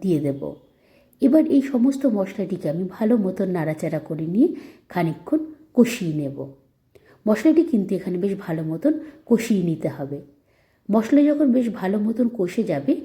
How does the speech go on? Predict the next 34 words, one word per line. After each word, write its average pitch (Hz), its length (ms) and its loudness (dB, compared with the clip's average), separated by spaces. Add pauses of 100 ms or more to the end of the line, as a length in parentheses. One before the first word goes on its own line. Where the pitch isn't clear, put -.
(320)
এবং 233 220 4
মশলার 208 380 0
থেকে 247 180 -2
যখন 233 340 2
তেল 202 200 2
এরকম 202 320 0
উপরে 196 280 -2
উঠে 202 240 -4
আসবে, 165 340 -2 (440)
এবার 247 260 4
আমি 165 240 0
এখানে 180 300 0 (360)
ফ্যাটানো 185 460 0
টক 160 240 0 (120)
দই 285 140 6 (380)
দিয়ে 180 220 0
দেব। 135 240 -4 (1500)
দই 311 200 8
দেওয়া 220 260 0
হয়ে 196 240 -2
গেলে 165 300 -4 (260)
এবার 180 280 -4
আমি 170 220 2
ভালো 220 300 2
মতন 220 360 0
দইটি 165 340 -2
নাড়াচাড়া 160 500 -4
করে 156 280 -6
নিয়ে 180 240 2 (380)
মশলার 165 420 -2
সাথে 185 220 0 (340)
মিশিয়ে 208 380 2
নেব। 139 240 -4 (1160)
এবার 254 220 6